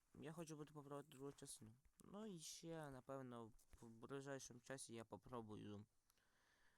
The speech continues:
випустити, як я буду будувати свій ресторан.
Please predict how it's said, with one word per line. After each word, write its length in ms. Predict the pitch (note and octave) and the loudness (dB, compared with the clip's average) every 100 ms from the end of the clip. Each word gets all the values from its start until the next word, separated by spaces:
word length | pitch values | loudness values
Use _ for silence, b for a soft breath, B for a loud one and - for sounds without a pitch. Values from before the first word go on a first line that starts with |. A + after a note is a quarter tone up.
| B - | B -2
випустити, 760 | D#3+ D#3+ D#3 D3 - C#3 - C3 B2 A2+ A2 A2 | 2 4 4 2 2 0 2 2 4 6 4 2
як 240 | A2+ A#2+ B2+ | 2 0 0
я 60 | |
буду 240 | A2+ A#2 A2+ | 2 4 6
будувати 380 | A2+ A#2+ B2+ | 6 6 6
свій 160 | - A2+ | 4 0
ресторан. 560 | A2+ A#2 A2+ G2+ G2 | 2 0 2 0 -2